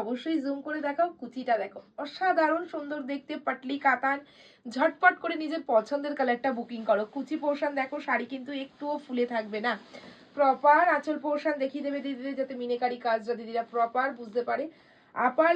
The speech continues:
লোয়ার পার্ট কিন্তু ফুল উইভিং কে সাথ মিনাকারি কাম মে মিলেগা। প্রপার দেখাও, একদম জুম করে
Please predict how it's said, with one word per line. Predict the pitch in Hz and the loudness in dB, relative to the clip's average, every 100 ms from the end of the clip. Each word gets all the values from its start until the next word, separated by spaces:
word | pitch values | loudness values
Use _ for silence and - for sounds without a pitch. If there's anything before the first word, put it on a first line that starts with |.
| 311 | 6
লোয়ার | 277 269 277 | 6 6 4
পার্ট | 277 277 | 0 -2
কিন্তু | 254 320 - | -8 -10 -10
ফুল | 370 349 254 | -6 -4 -4
উইভিং | 254 247 277 277 | -6 -6 -8 -6
কে | 285 | -2
সাথ | 285 285 254 | 0 0 -2
মিনাকারি | 226 220 202 - | 0 0 0 4
কাম | 254 277 | 4 4
মে | 294 285 | -2 -2
মিলেগা। | 285 285 285 339 - - - - | 0 2 2 0 -6 -20 -4 4
প্রপার | 277 277 339 285 | 6 8 8 8
দেখাও, | 240 233 240 | 4 4 4
একদম | 247 311 320 226 | 2 -2 -4 -2
জুম | 311 311 | -2 0
করে | 302 | 2